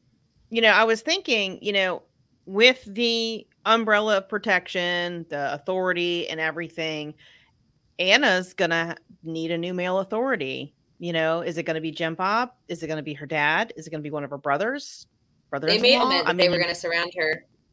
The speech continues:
Speaker 1: What's
Speaker 2: One of
Speaker 1: that?
Speaker 2: their, what, I think there's, in their statement, they said they were going to surround her with support. Um, if she, if she is the wife, then it would be under, technically, I think it would be under his authority. So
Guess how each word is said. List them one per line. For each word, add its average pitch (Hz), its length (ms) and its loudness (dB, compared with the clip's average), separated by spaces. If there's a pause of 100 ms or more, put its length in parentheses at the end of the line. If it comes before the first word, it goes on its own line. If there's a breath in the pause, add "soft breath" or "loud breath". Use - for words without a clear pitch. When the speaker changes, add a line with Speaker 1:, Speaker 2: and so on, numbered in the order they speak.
(1040)
Speaker 1:
What's 185 120 0
Speaker 2:
One - 0 -
of 185 60 -2
Speaker 1:
that? 170 200 8
Speaker 2:
their, 185 240 2
what, 190 220 -2 (100)
I 185 60 0
think 214 260 -4
there's, 202 400 2
in 214 160 2
their 196 160 0
statement, 196 460 0
they 175 100 2
said 180 180 -8
they 175 120 0
were 175 100 -4
going 175 200 -4
to 185 80 -8
surround 190 340 -6
her 185 180 -2
with 180 200 -2 (420 soft breath)
support. 196 580 -4 (640)
Um, 165 420 -4
if 175 200 0
she, 202 300 0 (120)
if 170 160 -4
she 175 400 -8 (180)
is 160 360 -6 (100)
the 160 80 -6
wife, 180 340 -2
then 156 160 -10
it 151 80 -8
would 151 140 -10
be 160 180 -8
under, 160 280 -6 (240)
technically, 151 480 -8
I 139 80 -8
think 175 180 -12
it - 40 -6
would - 100 -12
be 156 120 -10
under 147 200 -10
his 156 200 -8
authority. 139 640 -10 (580)
So 147 340 -6